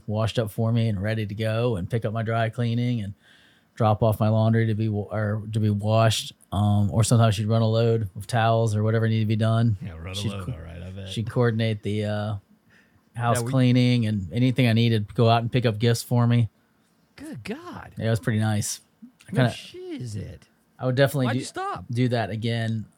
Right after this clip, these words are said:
Speaker 1: Um, uh, she got married. Um, I let her go right before that.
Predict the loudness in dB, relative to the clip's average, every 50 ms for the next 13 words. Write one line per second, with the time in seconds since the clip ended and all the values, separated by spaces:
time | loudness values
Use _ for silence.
0 | _ _ 4 4 6 8 8 8 8 8 8 6 6 6 4 2 -2 -6 _ _
1 | _ _ _ _ _ _ _ _ _ _ _ _ _ -20 _ _ -20 _ _ _
2 | _ _ _ _ _ _ _ _ _ _ _ _ _ _ _ _ _ _ _ _
3 | _ _ _ _ -2 0 0 0 0 0 0 0 0 0 0 0 2 2 2 2
4 | 2 2 2 2 2 2 0 0 2 4 6 6 6 6 6 4 4 6 6 6
5 | 6 4 2 -2 -6 -10 _ _ _ _ _ 2 4 4 6 6 6 6 4 2
6 | 2 4 4 6 6 6 8 8 8 8 8 8 6 4 6 6 8 8 8 8
7 | 8 6 4 2